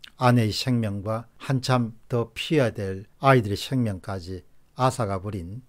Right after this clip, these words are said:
그런 참 가슴 아픈 일입니다. 고인의 가족들의 그런 명복을 빕니다마는 우리가 살아가면서 완벽할 수는 없지만 정말 걸음걸음마다 신중하지 않을 수 없고 또 걸음걸음마다 조심하지 않을 수 없는 것이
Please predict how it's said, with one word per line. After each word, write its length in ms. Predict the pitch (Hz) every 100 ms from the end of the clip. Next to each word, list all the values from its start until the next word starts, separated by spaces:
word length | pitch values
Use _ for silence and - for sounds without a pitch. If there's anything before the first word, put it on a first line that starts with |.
| _
그런 200 | 110 104
참 200 | 117 107
가슴 400 | - 143 - 123
아픈 500 | 101 - 107 98 95 -
일입니다. 560 | - 95 101 101 92 92 - - - - - -
고인의 600 | - 104 113 117 113 131 185
가족들의 680 | 123 113 104 - 104 101 95
그런 240 | 98 98 - _ _
명복을 500 | 113 107 107 113 110
빕니다마는 800 | - 98 98 98 95 110 101 90 - _ _ _ _ -
우리가 240 | 113 110
살아가면서 680 | 107 - 135 127 131 117 -
완벽할 760 | 110 135 180 190 170 - - 139
수는 260 | - 135 95
없지만 460 | - 143 139 92 - - _
정말 560 | - - 143 175 185
걸음걸음마다 1200 | - 208 214 160 139 165 147 135 123 127 135 127 - _ -
신중하지 680 | - - 117 107 123 127 110
않을 260 | 98 117
수 160 | 113 107
없고 360 | - - - - - _ _
또 320 | 151 143 131 - -
걸음걸음마다 1080 | - 208 196 160 175 165 139 131 127 135 135 -
조심하지 580 | 117 101 143 139 135
않을 280 | 113 107 143
수 120 | 135
없는 240 | 107 98 101
것이 340 | 98 - 123